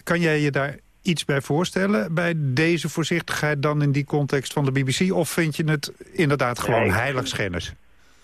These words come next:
Speaker 2: Nou, heiligschennis, ik vind het, ik vind het
Speaker 1: <laughs>
Speaker 2: overdreven om, eh, een serie uit, wat is het, negentien vierenzeventig of zo, eh, om daar nu iets uit te gaan knippen.
Speaker 1: Ja.
Speaker 2: Eh, en, en een serie als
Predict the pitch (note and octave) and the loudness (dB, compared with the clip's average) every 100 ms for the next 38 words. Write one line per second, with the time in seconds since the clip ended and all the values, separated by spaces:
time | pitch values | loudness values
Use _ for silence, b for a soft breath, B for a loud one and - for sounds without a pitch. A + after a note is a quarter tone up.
0 | - G#2+ G#2+ A2 - A#2+ - C#3 C#3 C#3 | -4 -2 -2 -2 -2 -4 -2 -2 0 -4
1 | D3 C#3+ C#3+ G#2 - C3 - B2 A2 C3 | 0 0 2 0 0 0 0 0 0 2
2 | C#3+ D#3 D3 C3 A#2+ F#2+ F#2+ - D#3 D#3+ | 2 2 0 -2 -4 -10 -10 -8 0 0
3 | D#3+ D3 - C3+ D3+ D#3 D3+ D3+ C#3+ D3+ | 2 0 -2 -8 -10 -8 0 0 0 -6
4 | C#3+ D#3 C#3+ C#3 F3 - D#3+ D#3 - - | -6 -2 -2 0 0 0 -4 -8 -6 -2
5 | E3 D3 C3+ C3+ C3+ b b b b - | 2 2 4 2 -2 b b b b -8
6 | D3+ C#3 D3 D#3+ F#3+ G#3+ G#3+ - E3+ G3 | -2 -2 -2 -8 -10 -8 -8 -2 0 0
7 | - - C#3+ - C#3 - A2 F#2+ _ - | -2 -8 -8 -4 -4 -2 -10 -12 _ -18
8 | B B B F3+ A2+ F#2+ D3 D3+ D#3+ - | B B B -2 0 2 2 2 -2 -2
9 | E3+ - - F3+ - G#3+ A3 G#3+ F#3+ | -4 -6 -4 -4 0 2 2 4 2